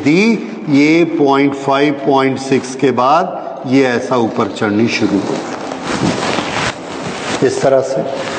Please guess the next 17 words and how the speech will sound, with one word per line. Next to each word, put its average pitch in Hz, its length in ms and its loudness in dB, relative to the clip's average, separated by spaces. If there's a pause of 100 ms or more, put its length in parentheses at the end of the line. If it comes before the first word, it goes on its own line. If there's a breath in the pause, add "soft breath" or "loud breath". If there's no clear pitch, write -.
(160 loud breath)
तो 135 80 4
ये 170 240 4
ग्राफ 143 380 2
हमको 127 320 0
मिलता 120 380 2
है 156 220 2 (2000)
फॉरवर्ड 127 440 2 (100)
बायस 101 440 0
का। - 80 -6 (1700)
ये 220 140 4
वाली 175 300 4
जो 143 160 2
वोल्टेज 123 480 0
होती 113 340 0
है, 156 440 2 (100)
this 143 300 -2
voltage, 107 480 0